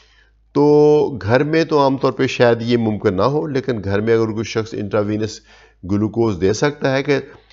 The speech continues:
एक मिलते हैं ग्लूकोज के एम्प्यूल्स मिलते हैं, पच्चीस ग्राम का होता है,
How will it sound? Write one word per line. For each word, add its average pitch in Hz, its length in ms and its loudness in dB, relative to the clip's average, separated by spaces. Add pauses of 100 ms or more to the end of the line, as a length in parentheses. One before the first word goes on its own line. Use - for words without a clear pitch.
(180)
एक 143 340 2
मिलते 104 400 0
हैं 143 260 -2
ग्लूकोज 117 500 -2
के 120 120 -6
एम्प्यूल्स 101 600 -2
मिलते 87 300 -4
हैं, 143 240 -6
पच्चीस 143 460 -4
ग्राम 92 280 0
का 92 120 -4
होता 80 280 -6
है, - 180 -12